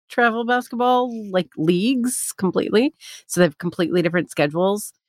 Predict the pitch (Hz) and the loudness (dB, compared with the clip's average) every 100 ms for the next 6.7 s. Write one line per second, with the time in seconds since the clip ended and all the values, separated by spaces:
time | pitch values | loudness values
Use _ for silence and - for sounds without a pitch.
0 | _ _ 160 170 156 - 202 240 269 302 | _ _ -2 2 0 0 -4 0 0 -2
1 | - _ _ _ - 233 214 214 208 202 | -8 _ _ _ 2 4 6 4 2 0
2 | 202 196 214 220 196 180 180 190 202 269 | 0 0 0 2 2 2 0 0 2 2
3 | 311 - _ _ _ 220 233 247 269 269 | 2 -8 _ _ _ -8 -4 -2 -2 -2
4 | 254 - _ 202 226 226 226 214 214 - | -4 -8 _ -4 0 2 2 0 -2 -6
5 | - - 233 233 240 214 190 160 160 180 | -8 2 2 2 2 4 4 2 0 -2
6 | 160 165 170 170 - - - | -4 0 2 2 -2 -12 -14